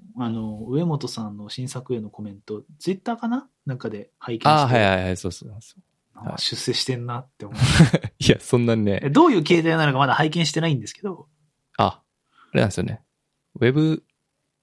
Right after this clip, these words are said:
Speaker 2: あの、お店の、ウェブ
Speaker 1: はい。
Speaker 2: 通販のお店の、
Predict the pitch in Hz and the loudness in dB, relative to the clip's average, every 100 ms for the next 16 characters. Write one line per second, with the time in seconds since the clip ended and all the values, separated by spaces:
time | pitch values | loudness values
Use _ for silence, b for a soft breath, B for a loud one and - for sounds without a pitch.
0 | _ _ _ _ _ _ _ _ - 92 | _ _ _ _ _ _ _ _ -4 -4
1 | 87 - _ 110 139 156 160 180 - _ | -4 -8 _ 0 2 2 2 0 -2 _
2 | _ _ _ 117 123 139 123 107 - _ | _ _ _ 0 2 2 0 -6 -16 _
3 | _ _ _ - 117 95 - 123 107 101 | _ _ _ 0 0 0 -2 -2 0 -2
4 | - 107 110 110 | 0 0 -2 -4